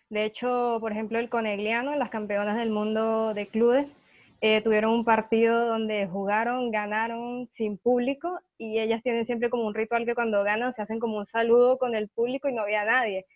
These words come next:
Entonces, unas, los que hicieron unas jugadoras se subieron hacia las gradas del público y entre ellas mismas se hicieron el saludo porque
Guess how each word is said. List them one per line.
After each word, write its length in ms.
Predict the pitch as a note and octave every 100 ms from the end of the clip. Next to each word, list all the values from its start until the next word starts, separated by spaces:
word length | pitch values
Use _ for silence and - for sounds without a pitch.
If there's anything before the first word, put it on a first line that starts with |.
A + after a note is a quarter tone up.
| _ _ -
Entonces, 320 | G3+ G#3 -
unas, 320 | A#3 A3+ A3 A3
los 140 | G#3+
que 80 | G#3+
hicieron 260 | G3+ G#3 A3+
unas 320 | A#3+ A#3 G3+
jugadoras 520 | C4 B3 A#3+ B3 C4
se 100 | A#3+
subieron 520 | - G3 G3 A3 C4+ D4+
hacia 300 | D4+ C#4+ C#4+
las 140 | C#4
gradas 300 | C4 C4+ C#4
del 140 | C#4+ C#4+
público 420 | D#4 D#4 E4 E4
y 120 | C4+
entre 280 | C4 A#3 A3
ellas 220 | A#3 A#3
mismas 360 | B3 A#3+ B3 B3+
se 60 |
hicieron 300 | A#3 G#3+ A3
el 100 | A#3+
saludo 360 | A#3 G#3+ A#3 C4
porque 300 | A#3+ G#3